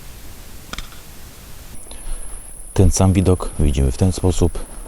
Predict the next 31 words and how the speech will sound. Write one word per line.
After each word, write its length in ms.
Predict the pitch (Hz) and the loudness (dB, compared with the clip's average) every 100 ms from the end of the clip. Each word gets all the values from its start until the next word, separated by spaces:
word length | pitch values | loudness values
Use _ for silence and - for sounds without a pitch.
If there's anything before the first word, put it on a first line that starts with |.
| - - - - | -6 -2 -2 0
Jak 80 | 95 | 0
go 80 | 82 | 2
naświetlimy, 540 | 80 - 78 - 67 | 2 2 0 2 0
to 120 | 64 65 | 0 -2
widzimy 300 | 65 67 62 | 0 0 0
w 60 | |
ten 140 | 82 73 | 0 0
sposób. 440 | - 78 - - - - - - | 0 0 0 -2 -10 -10 -8 -2
Ta 80 | 87 | 2
latarka 380 | 80 80 76 78 | 4 4 2 2
nie 100 | 73 | 2
jest 120 | 71 | 0
szperaczem, 480 | - 82 87 - 85 | 0 0 2 0 0
ale 200 | 76 67 | 0 0
tam 240 | - 95 | 2 2
już 140 | 78 73 | 2 0
widzę, 320 | 71 101 135 - - - - - - - - | 0 0 0 -2 -6 -6 -8 -12 -12 -16 -6
że 160 | 78 | -4
widzę 260 | 71 78 76 | -2 0 0
jakieś 240 | 71 78 | -2 -2
oczy 420 | - 80 78 - - - - - - - - - - | 0 0 0 -6 -10 -12 -16 -20 -20 -20 -16 -14 -10
zwierzaka. 600 | 69 76 69 - - 73 - - - - - - - - - - | -4 0 0 -2 -2 -4 -6 -16 -18 -14 -14 -14 -16 -20 -8 -6
I 60 | |
samą 260 | 90 98 92 | 0 2 2
noktowizją 480 | 90 - 90 87 80 | 2 0 2 4 2
w 80 | |
życiu 200 | 90 - | 2 0
bym 120 | 90 85 | 0 2
tego 220 | 85 82 | 2 4
nie 100 | 80 | 2
naświetlił. 520 | 80 - - 98 151 | 0 -2 -2 4 2